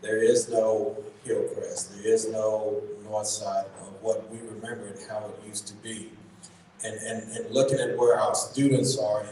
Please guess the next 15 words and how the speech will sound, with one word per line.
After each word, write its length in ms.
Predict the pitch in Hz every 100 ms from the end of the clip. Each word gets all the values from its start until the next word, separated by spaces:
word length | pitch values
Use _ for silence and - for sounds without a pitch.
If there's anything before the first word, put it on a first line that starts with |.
| -
and 160 | - 110
looking 200 | 120 117
at 180 | 117 -
families, 580 | 127 127 127 - - 127
even 280 | 127 120
the, 400 | 107 104 101 98 - - -
the 100 | 107
family 520 | - - 131 135 135
connection 640 | - - 101 107 107 - 101
is, 360 | 104 104 - 101 101
it's, 320 | 104 - 107
it's 220 | 110 -
not 260 | 113 - 113
the, 380 | 110 107 101 - - - - - - _ -
the, 560 | 110 104 101 107 -